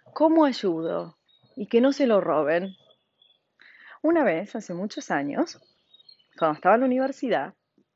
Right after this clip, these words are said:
yo fui a la uba, Económicas, Universidad Pública, sí la habrá. Quería juntar plata para arreglar por lo menos un baño. Y la verdad que la uba Económicas es muy corrupta.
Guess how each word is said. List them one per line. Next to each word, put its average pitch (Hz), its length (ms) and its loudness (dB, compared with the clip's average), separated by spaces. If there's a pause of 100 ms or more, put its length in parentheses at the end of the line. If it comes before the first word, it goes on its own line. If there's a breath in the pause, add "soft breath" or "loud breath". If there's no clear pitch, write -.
(960 soft breath)
yo 202 120 -4
fui 196 260 -2
a 202 60 4
la 156 140 2
uba, 127 320 -10 (1040)
Económicas, 190 800 -4 (160)
Universidad 175 720 -2 (100)
Pública, 180 400 -2
sí - 160 -12
la 156 80 -2
habrá. 147 260 -4 (1400 soft breath)
Quería 240 260 2
juntar 214 420 -2
plata 214 320 0
para 185 220 -2
arreglar 170 360 -2
por 233 120 2
lo 175 60 0
menos 190 340 -8
un 190 180 -6
baño. 156 500 -2 (2000 soft breath)
Y 240 320 2
la 233 120 6
verdad 277 200 4
que 277 120 -2
la 214 160 2
uba 240 220 2
Económicas 202 520 -2
es 170 80 -10
muy 190 180 -4
corrupta. 147 640 -8